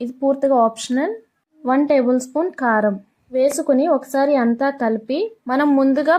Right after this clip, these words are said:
పేస్ట్ చేసి పెట్టుకున్న ప్యూరీని ఇప్పుడు యాడ్ చేసేసుకోవాలి. యాడ్ చేసుకుని ఫైవ్ మినిట్స్ బాయిల్ అయినాక ఒక టేబుల్ స్పూన్ సాల్ట్ వేసుకోవాలి.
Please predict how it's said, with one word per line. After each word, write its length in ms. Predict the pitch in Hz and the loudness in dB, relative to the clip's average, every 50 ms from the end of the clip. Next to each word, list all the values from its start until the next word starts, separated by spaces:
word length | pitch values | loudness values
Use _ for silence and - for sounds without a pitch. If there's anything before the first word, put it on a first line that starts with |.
| 349 - | 0 0
పేస్ట్ 280 | 294 269 277 277 - - | 0 0 0 0 -2 -2
చేసి 180 | 302 294 294 - - | -2 -4 -2 -4 -6
పెట్టుకున్న 500 | 262 247 254 - _ - 254 240 240 277 311 311 - | -6 -6 -6 -8 _ -4 -2 -2 0 -2 -4 -4 -2
ప్యూరీని 520 | 285 285 285 285 285 285 262 247 254 302 381 - 262 | 0 2 2 4 4 2 2 2 0 -2 -4 -6 -8
ఇప్పుడు 180 | 254 302 320 370 311 | -6 -2 0 0 2
యాడ్ 160 | 233 220 214 214 233 | 2 0 -2 -4 -6
చేసేసుకోవాలి. 680 | 226 214 220 214 - - - 202 196 190 185 190 185 185 233 | -6 -4 -4 -6 -6 -6 -4 -2 -2 -2 -2 -4 -6 -6 -4
యాడ్ 160 | 233 254 254 254 311 | -6 -6 -2 0 0
చేసుకుని 360 | 302 285 285 - 285 311 349 - | 0 0 0 -2 -2 -4 -2 -2
ఫైవ్ 180 | 294 247 240 240 247 | -2 0 2 2 2
మినిట్స్ 260 | 254 294 330 - - 214 233 | 0 0 -2 -4 -4 -2 0
బాయిల్ 260 | 226 226 240 262 269 254 | 2 2 2 2 2 2
అయినాక 360 | 254 233 233 226 220 214 220 269 320 359 - - - 240 | 2 2 0 0 -2 -2 -2 -2 -2 -2 -2 -6 -8 -6
ఒక 120 | 240 - 349 349 339 | -4 -2 -2 0 2
టేబుల్ 300 | 311 285 247 233 247 247 240 - | 0 2 2 2 0 0 -2 -6
స్పూన్ 300 | - - 269 302 370 - - _ _ - - | -6 -4 -2 -2 -2 -4 -8 _ _ -8 -2
సాల్ట్ 320 | 285 247 240 247 269 262 254 233 | 0 0 2 0 0 0 -2 -2
వేసుకోవాలి. 580 | 220 220 220 - 214 214 208 202 196 202 190 | -2 -4 -6 -4 -2 0 0 0 0 -2 -6